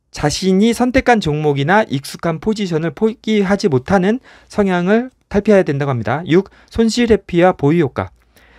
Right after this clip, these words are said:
손실 회피 경향은 사람들이 이득을 얻기보다 손실을 피하는 것을 선호하는 편향을 가리킨다.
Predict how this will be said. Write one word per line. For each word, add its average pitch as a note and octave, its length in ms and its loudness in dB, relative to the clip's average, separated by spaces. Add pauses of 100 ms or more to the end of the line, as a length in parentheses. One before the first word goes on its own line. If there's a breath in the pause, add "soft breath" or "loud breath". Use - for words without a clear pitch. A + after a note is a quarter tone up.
(140 soft breath)
손실 A#3+ 380 2
회피 A3+ 220 0
경향은 D3 400 2
사람들이 G3 680 0
이득을 D#3 440 2
얻기보다 C3 640 0
손실을 G#3+ 460 0
피하는 G#3+ 420 0 (340 soft breath)
것을 F#3+ 300 2
선호하는 G#3 420 2
편향을 G3 380 0
가리킨다. A#2+ 460 -2